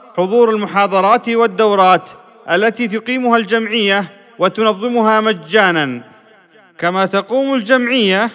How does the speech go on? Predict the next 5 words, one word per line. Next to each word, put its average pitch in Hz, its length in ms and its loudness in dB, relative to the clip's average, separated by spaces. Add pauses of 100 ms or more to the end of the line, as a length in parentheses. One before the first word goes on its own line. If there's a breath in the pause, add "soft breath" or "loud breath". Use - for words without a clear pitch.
(460)
بتأمين 214 720 -2
جميع 233 580 0
أدوات 220 640 2
ومعدات 208 960 -2
المناحل 208 920 -2